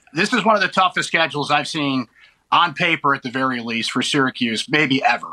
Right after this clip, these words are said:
It, this is a bear of a schedule for this team to overcome, and as we'll get into here, the key is gonna be how many games can you pick up early on in that schedule, 'cause as tough as it is,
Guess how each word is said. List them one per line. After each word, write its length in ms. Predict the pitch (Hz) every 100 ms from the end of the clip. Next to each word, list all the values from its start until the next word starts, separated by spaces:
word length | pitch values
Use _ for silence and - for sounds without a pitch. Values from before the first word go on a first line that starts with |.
| -
It, 220 | 160 -
this 200 | 170 170
is 140 | 160 135
a 160 | 113 -
bear 280 | 139 147 151
of 100 | 131
a 40 |
schedule 480 | 123 147 135 123 123
for 140 | -
this 180 | 120 120
team 220 | - 131
to 60 | 123
overcome, 600 | 120 117 110 151 135 123
and 140 | 113 - - _ -
as 220 | 139 135
we'll 80 | 147
get 160 | 139
into 320 | 151 147 147 123
here, 320 | 123 110 101 _ _ _
the 80 | 135
key 240 | - 226
is 100 | 240
gonna 180 | 220 175
be 460 | 147 156 143 135 -
how 140 | 165
many 200 | 202 254
games 320 | 160 180 165 -
can 120 | 160
you 100 | 143
pick 220 | 165 147
up 200 | 147 135
early 260 | 147 143 143
on 140 | 135
in 60 | 127
that 140 | 113
schedule, 380 | - 151 135 117
'cause 220 | 135 120
as 100 | 127
tough 300 | 185 202 180
as 120 | 147
it 120 | 156
is, 420 | 190 175 - -